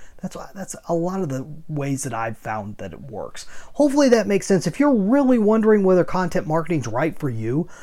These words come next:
and you, you're kinda getting the gist of this authenticity thing, uh, go and check out my training all on content marketing. This is a training specifically for beginners, but if you're wanting to really get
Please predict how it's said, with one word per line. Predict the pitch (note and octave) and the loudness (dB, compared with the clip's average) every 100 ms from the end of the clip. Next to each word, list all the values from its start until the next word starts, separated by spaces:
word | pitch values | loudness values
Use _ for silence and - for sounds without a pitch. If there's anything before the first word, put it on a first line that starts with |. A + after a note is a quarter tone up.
| - - - | -18 -14 0
and | C3+ | 0
you, | C#3+ C#3 - | 2 -2 -2
you're | D3+ C#3+ | -4 -4
kinda | - F#3+ F#3+ | -2 0 0
getting | C3+ F3 F#3 | 2 0 2
the | D3+ | -2
gist | C3 C3 D#3 - | -2 0 0 0
of | D3+ | -4
this | B2 C3 | -4 -4
authenticity | C#3+ D3 D#3+ C3+ D#3 D#3 E3 D#3+ | -2 -2 -4 -6 -6 -6 -4 -4
thing, | D#3 D#3 F3 - - - - - - | -2 -4 -4 -8 -18 -16 -16 -16 -8
uh, | C#3+ D3 B2+ C3 - - - - - - - - D3 | -2 0 0 -4 -14 -20 -20 -20 -16 -14 -14 -10 0
go | F#3 G#3 | 4 4
and | A#3 | 2
check | - F3+ E3+ | 0 -4 -2
out | D#3 D#3+ - | -2 -2 -6
my | C3 B2 | -10 -8
training | A#2+ - C3+ C3+ A#2+ A#1+ - - - | -10 -6 -4 -2 -4 -10 -14 -16 -14
all | - C3+ | -4 0
on | C3 A#2+ | 0 -2
content | - C#3 C3 C3+ A#2+ | -6 -6 -4 -6 -4
marketing. | C3 B2+ B2 | -4 -4 -2
This | G#3+ | 2
is | A3+ | 2
a | |
training | D#3+ - G#3 G3+ G3 F#3+ - | 0 0 2 4 2 0 -6
specifically | - - A3+ - F4 F4 D4 C4+ | -12 -2 -2 0 0 2 2 0
for | A3 G3+ | 2 0
beginners, | C3+ A#2+ C3 F3 A3+ - - - - | 0 -4 -4 -2 -4 -6 -16 -18 -4
but | E3 | 0
if | E3+ | 2
you're | G#3 C#4+ | 4 4
wanting | B3+ G#3 A3 G#3 | 4 4 2 2
to | C#3 | 2
really | A#2 C3 E3 F#3+ G#3 | 0 2 4 4 2
get | D#3 C#3 D#3 F#3 | 0 -4 -4 -6